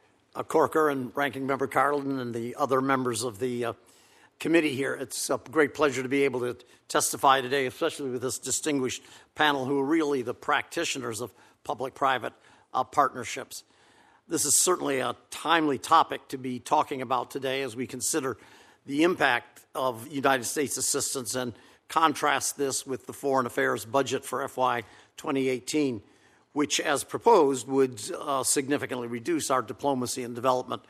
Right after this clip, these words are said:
uh, programs. So I want to commend, uh, both, uh, the chairman and the ranking member in this committee for keeping the committee focused on the importance of U S global leadership, effective partnership, and good development practices.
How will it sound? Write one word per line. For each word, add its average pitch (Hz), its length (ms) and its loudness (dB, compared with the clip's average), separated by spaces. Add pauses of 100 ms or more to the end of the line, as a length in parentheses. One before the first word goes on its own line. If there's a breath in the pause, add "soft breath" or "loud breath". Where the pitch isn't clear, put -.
(420 loud breath)
uh, 117 80 0
programs. 117 760 0 (640 soft breath)
So 160 160 4
I 160 60 10
want 156 180 6
to 139 40 2
commend, 151 460 2
uh, 135 140 2
both, 135 440 2
uh, 135 180 0
the 127 120 -6
chairman 135 380 0
and 131 100 -4
the 127 40 -4
ranking 127 380 0
member 131 300 -2
in 123 80 -8
this 123 180 -6
committee 127 440 -6 (380 soft breath)
for 143 120 -10
keeping 151 420 -4
the 131 140 -2
committee 139 320 -4
focused 180 560 -2
on 135 160 0
the 135 60 -4
importance 131 440 -4
of 120 120 -10
U 131 160 -4
S 110 80 -6
global 127 400 -2
leadership, 123 460 -4 (540 soft breath)
effective 143 440 -4
partnership, 127 500 -2
and 123 140 -8
good 131 160 0
development 123 500 0
practices. 123 720 -4